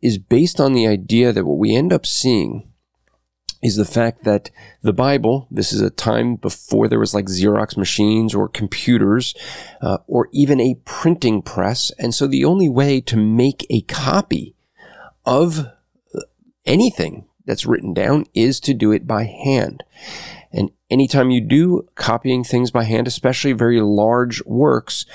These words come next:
you're bound to make certain mistakes in copying. Now, we're gonna deal with these mistakes, and we'll call them what they are, are called textual variances. So what's that mean?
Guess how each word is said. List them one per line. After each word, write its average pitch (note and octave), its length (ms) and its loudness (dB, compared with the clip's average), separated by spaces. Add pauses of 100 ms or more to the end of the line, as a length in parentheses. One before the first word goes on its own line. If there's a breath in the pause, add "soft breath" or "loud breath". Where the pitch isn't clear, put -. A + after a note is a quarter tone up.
(340 loud breath)
you're D3+ 360 4
bound C3 720 0 (160)
to C#3 180 2
make B2 260 2
certain A#2 440 0
mistakes - 840 -2
in G#2 240 -2
copying. - 640 -4 (1400 loud breath)
Now, A#2 340 2
we're C3+ 280 2
gonna B2 200 2
deal B2 280 4
with D3 160 0
these A#2+ 420 0 (1040)
mistakes, A2+ 760 2
and G#2 300 0
we'll A2+ 140 0
call A#2+ 380 -2
them G#2+ 220 0
what A2 140 0
they G#2+ 120 2
are, A#2 400 0
are G#2+ 80 -2
called - 340 -4
textual - 720 -2
variances. G2+ 1120 0
So - 180 -6
what's - 280 -4
that - 280 -2
mean? C3+ 360 2